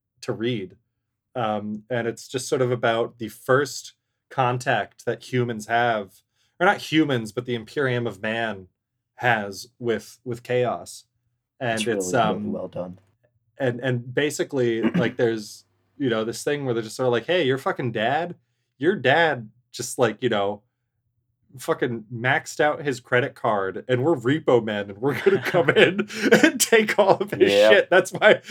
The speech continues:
Speaker 1: that's why we're pissed off right now. He came to us to, like, learn how to fucking make you guys, to make superhumans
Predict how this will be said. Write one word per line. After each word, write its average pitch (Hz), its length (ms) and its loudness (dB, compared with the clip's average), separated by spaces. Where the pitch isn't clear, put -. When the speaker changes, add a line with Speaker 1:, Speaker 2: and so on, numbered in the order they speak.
Speaker 1:
that's 220 220 6
why 220 200 6
we're 175 160 8
pissed - 460 2
off 170 300 6
right 156 220 4
now. 107 340 4
He 208 120 2
came 180 300 6
to 175 140 8
us 143 140 2
to, 175 120 2
like, 127 240 4
learn 143 320 2
how 147 120 2
to 135 80 0
fucking 127 360 -2
make 151 300 0
you 139 100 -8
guys, 101 420 2
to 131 100 -2
make 127 220 -2
superhumans 104 1000 -8